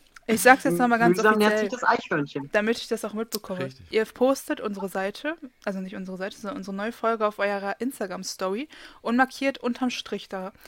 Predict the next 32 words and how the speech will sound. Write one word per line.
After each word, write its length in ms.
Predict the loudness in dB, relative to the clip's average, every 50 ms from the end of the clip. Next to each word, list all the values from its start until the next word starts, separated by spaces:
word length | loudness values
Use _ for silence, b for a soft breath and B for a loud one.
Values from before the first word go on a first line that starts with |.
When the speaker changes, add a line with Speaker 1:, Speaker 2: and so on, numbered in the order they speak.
| b b b b b _ _
Speaker 1:
Und 140 | -6 -4
damit 260 | -4 -4 -4 -4 -4 -4
wir 60 | -4
das 140 | -4 -4 -6
auch 120 | -8 -8
mitbekommen, 500 | -8 -10 -8 -10 -12 -8 -4 -2 -2 0
dass 220 | -2 -2 -4 -6
ihr 60 | -6 -6
uns 160 | -6 -6 -8
gepostet 440 | -12 -8 -6 -6 -6 -6 -8 -8 -8
habt. 240 | -8 -8 -8 -12 _ B B B B B B B
Und 140 | -6 -2 -2
dann 120 | -2 -2
bekommt 360 | -4 -6 -4 -2 -4 -2 -2
ihr 80 | -2 -4
einfach 180 | -4 -4 -8 -12
von 200 | -12 -12 -12 -10
uns 280 | -12 -12 -14 -14 -16 -20
fünf 260 | -10 _ -10 -10 -10
Sticker 500 | -10 -12 -12 -10 -8 -8 -8 -6 -8 -8 -12 _ _ _ _ -12
für 120 | -6 -4 -2
umsonst, 500 | -2 -2 -4 -4 -6 -8 -10 -12 -12 -6
die 60 | -4
ihr 120 | -2 -2 -2
Speaker 2:
Wisst 160 | -2 -2 -2
ihr 80 | -2
Speaker 1:
frei 160 | 0 -2 -4 -2
verkleben 440 | -4 -6 -4 -2 -4 -4 -4 -4
könnt, 280 | -6 -6 -6 -8 -8 -6
wie 60 | -6
ihr 140 | -6 -6 -6
wollt. 320 | -6 -8 -8 -10 -12 -14